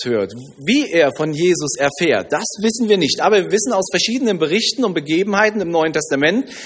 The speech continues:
dass sich die Nachricht von Jesu Handeln, von Jesu Wundertaten, von Jesu Reden teilweise wie ein Lauffeuer verbreitet hat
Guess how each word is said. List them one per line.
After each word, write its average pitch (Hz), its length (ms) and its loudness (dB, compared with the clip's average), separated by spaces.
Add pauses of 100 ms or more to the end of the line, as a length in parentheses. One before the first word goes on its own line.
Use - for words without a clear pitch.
(420)
dass 208 160 4
sich 214 200 0
die 180 80 0
Nachricht 202 680 0
von 185 180 0
Jesu 220 580 0
Handeln, 226 480 2
von 170 120 -4
Jesu 185 300 -2
Wundertaten, 180 680 2
von 139 140 -2
Jesu 185 320 0
Reden 196 500 0
teilweise 185 460 2
wie 254 140 -2
ein 185 240 0
Lauffeuer 196 640 2
verbreitet 165 560 0
hat - 200 -2